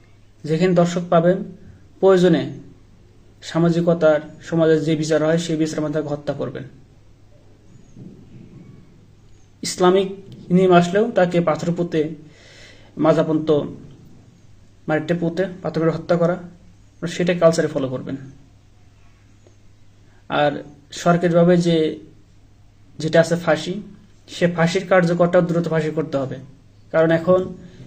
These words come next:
ডি-, ডিজিটাল যুগ, ডিজিটাল সময় এখন ডিএনএ টেস্ট হলেও বোঝা যায় যে ধর্ষণ শিকার হয়েছে কিনা। এখানে আর তো কোনো সাক্ষীর প্রয়োজন হয় না, কোনো কিছুর প্রয়োজন হয় না।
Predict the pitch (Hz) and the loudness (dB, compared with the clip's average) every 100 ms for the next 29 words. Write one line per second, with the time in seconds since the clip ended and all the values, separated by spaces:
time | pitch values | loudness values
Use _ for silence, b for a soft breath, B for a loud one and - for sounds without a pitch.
0 | B 151 147 156 151 170 185 190 160 131 | B -6 -6 -4 2 4 8 8 6 0
1 | 120 - - - - - B B B - | -8 -14 -20 -20 -20 -20 B B B -10
2 | 143 170 202 190 196 190 180 185 175 170 | -4 4 4 4 0 2 2 4 4 6
3 | 180 185 185 190 - - - 170 170 196 | 6 6 2 0 -2 -12 -6 2 4 6
4 | 208 - - - - - - - 151 175 | 2 -4 -14 -20 -20 -20 -20 -6 2 6
5 | 170 151 131 - - 151 143 160 185 180 | 6 4 0 -8 -10 -6 0 0 0 -2
6 | 175 156 160 156 156 139 127 - - - | 0 0 0 -2 -4 -4 -6 -12 -14 -8
7 | 170 180 190 180 175 190 175 185 175 170 | 0 2 4 2 2 -2 0 4 6 4
8 | - B B B B - - 175 - 202 | 2 B B B B -6 -2 0 0 0
9 | 196 190 180 170 165 180 180 175 175 175 | 2 2 4 2 2 0 2 4 4 4
10 | 175 175 147 143 139 135 | 4 2 2 0 -2 -4